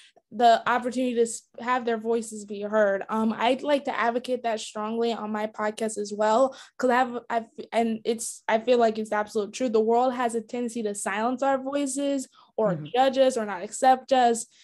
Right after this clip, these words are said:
Speaker 1: And that's one of the beauties of having a podcast such as mine is I like it to be an open form of acceptance and comfort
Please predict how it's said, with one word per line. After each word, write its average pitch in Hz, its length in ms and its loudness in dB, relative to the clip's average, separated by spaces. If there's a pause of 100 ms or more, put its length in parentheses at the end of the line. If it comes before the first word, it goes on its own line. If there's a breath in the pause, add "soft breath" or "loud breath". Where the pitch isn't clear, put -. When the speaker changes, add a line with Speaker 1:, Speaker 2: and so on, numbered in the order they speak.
(140 soft breath)
Speaker 1:
And 240 120 -4
that's 381 340 -2
one 359 200 -2
of 320 120 -4
the 277 100 -4
beauties 247 460 -4
of 220 220 -2
having 233 260 -4
a 233 60 -4
podcast 220 400 -4
such 220 260 -6
as 202 120 -6
mine 220 560 -2
is 208 300 -6
I 233 120 0
like 285 160 0
it 277 120 -8
to 269 60 -8
be 247 160 -4
an 226 200 -6
open 233 460 0
form 220 440 -2
of 208 200 -4
acceptance 220 640 -2
and 202 200 -12
comfort 226 600 -2